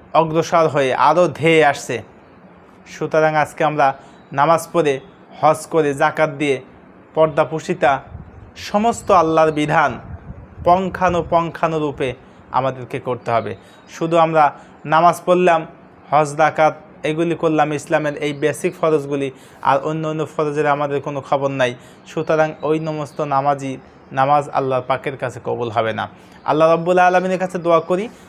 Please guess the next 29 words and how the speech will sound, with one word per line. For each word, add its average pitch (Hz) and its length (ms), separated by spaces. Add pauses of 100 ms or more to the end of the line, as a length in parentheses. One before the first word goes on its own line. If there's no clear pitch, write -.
(140)
আল্লাহ 165 220
যাতে 160 260
আমাদেরকে 160 600 (400)
সরল 165 500
সঠিক 170 420 (100)
পথ 147 220 (340)
এবং 147 280
হালালের 165 640
উপর 156 320
প্রতিষ্ঠিত 151 540
করুক, 143 340 (340)
হারাম 190 380
থেকে 180 280
বেঁচে 151 280
থাকার 151 320 (440)
তৌফিক 165 400
দান 143 180
করুক, 170 280 (280)
হারামকে 190 560
বর্জন 160 460
করার 160 260 (100)
তৌফিক 156 320
আল্লাহ 139 260
পাক 139 140
দান 131 220
করুক। 147 280 (320)
আমিন, 135 380 (320)
সুম্মা 147 400
আমিন। 131 240